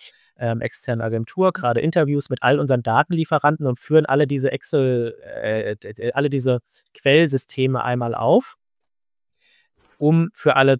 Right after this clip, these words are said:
für alle Datenpunkte, die wir mal, die wir auf der Wunschliste quasi haben, ähm,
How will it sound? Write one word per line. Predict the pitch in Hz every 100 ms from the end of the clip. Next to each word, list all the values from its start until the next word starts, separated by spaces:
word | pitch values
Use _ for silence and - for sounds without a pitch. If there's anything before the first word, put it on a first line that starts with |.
| 127
für | -
alle | 123 123
Datenpunkte, | 117 147 202 - 185 202
die | 151 135
wir | 135
mal, | 127 127 123
die | 123
wir | 120 -
auf | 113
der | 123
Wunschliste | 117 185 - 185 -
quasi | 175 - 165 170
haben, | 160 165 175 190 - _ _ _ _
ähm, | 135 131 135 131